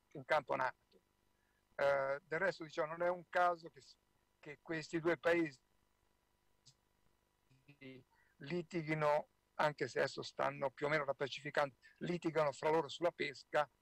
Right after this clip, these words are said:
mentre Putin ammassa truppe al confine dell'Ucraina. E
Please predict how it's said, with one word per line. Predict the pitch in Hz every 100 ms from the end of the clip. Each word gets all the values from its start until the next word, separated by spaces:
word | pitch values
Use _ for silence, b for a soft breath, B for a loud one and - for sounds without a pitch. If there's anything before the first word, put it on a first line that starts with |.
| _
mentre | 170 160 147 _ 143 135 - _ _
Putin | 151 - - 139 -
ammassa | 175 135 131 -
truppe | - 120 117 - 120 - -
al | 135
confine | - 135 135 120
dell'Ucraina. | 120 - - - 64 - - - _ _ _ _ _ _
E | - 339 - -